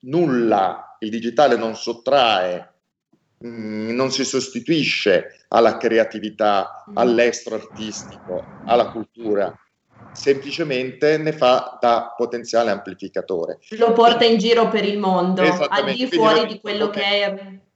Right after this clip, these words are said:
Speaker 2: il
Speaker 1: Perfettamente.
Speaker 2: ristretto comparto del, del
Speaker 1: Va
Speaker 2: territorio
Speaker 1: visto
Speaker 2: dove il
Speaker 1: come
Speaker 2: prodotto
Speaker 1: uno
Speaker 2: nasce.
Speaker 1: strumento di promozione, non di sostituzione.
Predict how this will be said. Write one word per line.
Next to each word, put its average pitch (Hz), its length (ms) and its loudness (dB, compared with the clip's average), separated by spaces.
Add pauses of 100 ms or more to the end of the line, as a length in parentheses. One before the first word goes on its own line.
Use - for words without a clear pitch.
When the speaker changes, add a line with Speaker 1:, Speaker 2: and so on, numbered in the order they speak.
Speaker 2:
il 214 100 -6
Speaker 1:
Perfettamente. 208 120 0
Speaker 2:
ristretto 220 640 -4
comparto 202 640 -4
del, 180 500 -6
del 185 120 -8
Speaker 1:
Va 185 40 -14
Speaker 2:
territorio 185 540 0
Speaker 1:
visto 190 140 -4
Speaker 2:
dove 180 120 -6
il 185 60 -6
Speaker 1:
come 160 140 -4
Speaker 2:
prodotto 156 80 -4
Speaker 1:
uno 147 100 -4 (100)
Speaker 2:
nasce. 160 300 -4
Speaker 1:
strumento 175 560 -4
di 143 400 -4
promozione, 131 1400 0
non 131 440 -4 (100)
di 110 100 -6
sostituzione. 95 800 -4